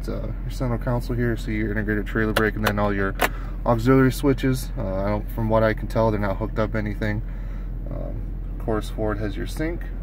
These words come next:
for your phone. Now let's, uh, continue to look around. Again, checking the interior, the condition of the vehicle for you.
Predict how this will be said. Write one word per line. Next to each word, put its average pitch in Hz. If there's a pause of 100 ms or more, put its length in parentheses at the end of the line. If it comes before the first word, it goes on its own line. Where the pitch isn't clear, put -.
(240)
for 107
your 98
phone. 127 (1400)
Now 123
let's, 123
uh, 107 (160)
continue 147
to 135
look 147
around. 156 (180)
Again, 127
checking 127
the 120
interior, 127
the 123
condition 139
of 135
the 127
vehicle 139
for 143
you. 143